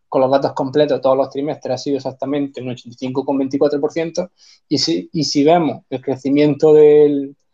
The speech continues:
del dividendo desde el, desde que empezó a entregarlo, que desde el ejercicio dos mil trece dos mil catorce, que fue de cero treinta y siete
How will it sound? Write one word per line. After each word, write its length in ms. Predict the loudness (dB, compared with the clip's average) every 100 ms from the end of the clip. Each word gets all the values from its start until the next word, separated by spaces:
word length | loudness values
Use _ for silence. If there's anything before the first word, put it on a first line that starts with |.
| _ _ _ _ _
del 180 | -4 0
dividendo 480 | 4 4 4 2 0
desde 220 | 0 -2
el, 260 | -4 -8 -8
desde 280 | -6 -6 -8
que 60 |
empezó 300 | -10 -10 -4
a 40 | -4
entregarlo, 520 | 0 0 0 -2 -10
que 180 | -8 -4
desde 280 | -4 -2 -4
el 140 | -4
ejercicio 580 | -8 -8 -10 -8 -4 -4
dos 120 | -4
mil 180 | -6 -6
trece 400 | -6 -4 0 0
dos 80 | 0
mil 160 | 0
catorce, 420 | 0 0 -2 -2
que 100 | -10
fue 360 | -2 2 0 -2 -4
de 240 | 0 0
cero 300 | 0 2 2
treinta 240 | 0 -4 -6
y 20 |
siete 760 | -4 -2 0 2 2 0 -6